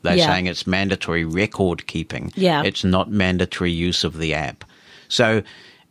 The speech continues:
Speaker 1: you know, you could use Swarm. As, if you're consistent, as far as I'm concerned, if you're consistent about using Swarm to check in everywhere,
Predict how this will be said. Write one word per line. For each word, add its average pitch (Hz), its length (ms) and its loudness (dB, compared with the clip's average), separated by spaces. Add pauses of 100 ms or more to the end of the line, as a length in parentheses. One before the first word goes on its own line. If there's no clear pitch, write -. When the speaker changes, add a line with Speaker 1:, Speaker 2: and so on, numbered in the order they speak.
(100)
Speaker 1:
you 156 100 0
know, 143 80 4
you 156 160 4
could 214 300 2
use 120 240 2
Swarm. 85 340 0
As, 98 180 0
if - 200 -4
you're 208 140 0
consistent, 135 640 0
as 95 140 -4
far 220 120 4
as 160 80 2
I'm 127 160 0
concerned, 101 480 -2
if 127 160 -4
you're 165 180 2
consistent 135 520 2
about 95 180 0
using 101 320 0
Swarm 117 380 2
to 113 80 0
check 98 260 2
in 90 100 2
everywhere, 87 440 0